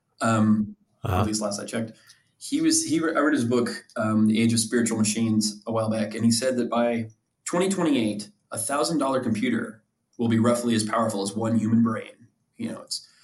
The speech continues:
Speaker 1: raw computations per second. Obviously, the human brain's very parallel. There's, most computers are very linear. It's a yada, yada. There's complexity here. But by twenty fifty,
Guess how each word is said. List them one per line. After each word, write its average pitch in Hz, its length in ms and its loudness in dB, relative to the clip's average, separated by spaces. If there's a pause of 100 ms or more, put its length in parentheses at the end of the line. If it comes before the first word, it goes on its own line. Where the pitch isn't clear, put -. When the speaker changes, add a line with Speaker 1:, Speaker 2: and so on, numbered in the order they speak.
(220)
Speaker 1:
raw 113 160 2
computations 104 520 0
per 107 120 -4
second. 104 440 -2
Obviously, 113 480 -2
the 107 80 -4
human 107 200 -4
brain's 101 220 -10
very - 140 -16
parallel. 131 640 -2
There's, 98 200 -12 (300)
most 113 280 0
computers 104 280 -6
are 104 40 -4
very 104 140 -6
linear. 151 380 0
It's 117 120 -2
a 117 80 0
yada, 117 220 2
yada. 110 220 0
There's 107 200 -6
complexity 113 500 -8
here. 107 220 -10
But 117 400 -4 (680)
by 123 260 -2
twenty 135 300 0
fifty, - 600 -4